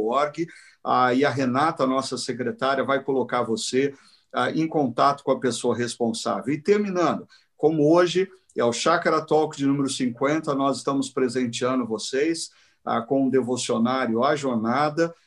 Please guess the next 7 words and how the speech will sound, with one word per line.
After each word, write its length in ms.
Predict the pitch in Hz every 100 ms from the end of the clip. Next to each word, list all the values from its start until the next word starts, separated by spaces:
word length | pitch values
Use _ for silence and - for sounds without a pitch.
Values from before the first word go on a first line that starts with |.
| _
ah, 220 | 123 123 131
e 80 |
três 400 | 131 160 165 151
livros: 640 | 147 180 175 110 - - - _ -
Igreja, 720 | 120 123 151 170 160 165 165 - _ -
Tô 140 | 113
Fora 600 | - 135 156 165 170